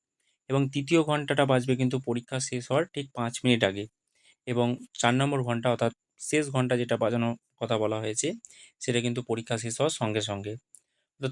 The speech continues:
তোমরা সবাই চেষ্টা করবে যে পরীক্ষার চার নম্বর ঘন্টা বাজার কিন্তু কিছুক্ষণ আগেই বা পাঁচ মিনিট আগেই কিন্তু পরীক্ষা যেন তোমাদের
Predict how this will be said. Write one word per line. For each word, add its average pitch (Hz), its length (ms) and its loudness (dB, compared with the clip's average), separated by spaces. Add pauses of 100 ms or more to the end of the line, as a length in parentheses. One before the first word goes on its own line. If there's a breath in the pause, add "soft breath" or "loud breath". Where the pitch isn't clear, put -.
তোমরা 131 260 6 (260)
সবাই 123 240 4 (100)
চেষ্টা 117 260 4
করবে 135 300 4 (460)
যে 117 100 -2 (120)
পরীক্ষার 127 500 -2 (220)
চার 110 180 -2
নম্বর 127 280 2
ঘন্টা 123 300 0
বাজার 117 360 2
কিন্তু 117 280 -4
কিছুক্ষণ 117 420 -4
আগেই 110 280 -2
বা 120 140 4
পাঁচ 107 160 -4 (140)
মিনিট 117 240 -2 (280)
আগেই 110 260 0
কিন্তু 123 280 0
পরীক্ষা 110 280 0
যেন 113 160 -2 (600 soft breath)
তোমাদের 120 280 0